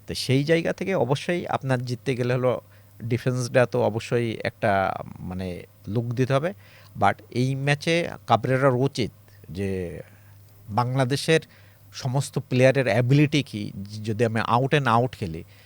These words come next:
সেটা চেক করে চলে আসুক। আপনি হারেন, সমস্যা নেই, কিন্তু আমি এইভাবেই আমি খেলাইতে চাই। ওইটা finally আমার মনে হয় যে এই ম্যাচটাই সে অ্যাপ্লাই করতে পারে, যে আমরা আসলে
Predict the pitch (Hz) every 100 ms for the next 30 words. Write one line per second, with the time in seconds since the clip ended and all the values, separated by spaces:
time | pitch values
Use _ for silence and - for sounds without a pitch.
0 | - - 151 170 - 151 - 139 131 113
1 | 87 78 - - - - - - - 143
2 | 151 113 131 101 76 - - - 131 120
3 | - 98 85 - - - - - 127 123
4 | 147 92 117 147 165 143 151 135 151 175
5 | 180 - 127 131 - 139 131 131 117 95
6 | 80 - - - - 139 170 - 135 139
7 | 151 156 139 139 135 135 127 131 110 117
8 | 113 113 - 117 - - - - - 110
9 | 110 - 120 110 95 - - 135 - -
10 | - - - - - - - - - -
11 | - - - - 92 117 113 120 110 107
12 | - 131 120